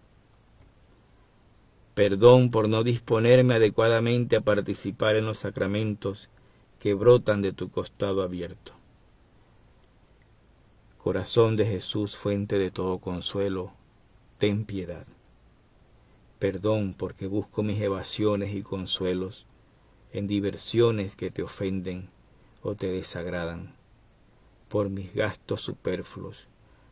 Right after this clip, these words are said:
por mi falta de austeridad, por no aspirar a la pobreza eva-, evangélica. Corazón de Jesús,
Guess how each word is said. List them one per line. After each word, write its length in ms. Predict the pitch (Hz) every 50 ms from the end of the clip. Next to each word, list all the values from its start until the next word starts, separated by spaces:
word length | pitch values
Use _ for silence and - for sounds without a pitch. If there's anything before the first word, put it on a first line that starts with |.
| _ _
por 180 | - - 110 104
mi 140 | 104 104 95
falta 480 | - - 117 113 113 117 - 113 107
de 60 | 107 104
austeridad, 760 | 98 - - - - 95 95 92 92 92 95 95 98 98 - - _ _ _ _ _ _ _ _ _ _ -
por 200 | - 107 104 101
no 120 | 104 107
aspirar 500 | 110 123 - - 110 107 104 107 104 104
a 60 | 104
la 120 | 101 101 95
pobreza 600 | - - 92 85 87 87 87 85 - - - 107
eva-, 240 | 98 95 90 92 - _ -
evangélica. 840 | 110 101 92 87 82 82 85 87 82 80 85 82 - - - - - _ _ _ _ _ _ _ _ _ _ _ _ _ _ _ _ _ _ _ _ _ _ _ _ _ _ _ _ _ _ _ _ _ _ _ _ _ _ _ _ _ _ _ _ _ _ _ _ _ _ _ _ _
Corazón 560 | - - 101 101 101 104 - - 117 113 110 110
de 80 | 110
Jesús, 680 | 107 104 95 - - - 117 110 107 110 - - -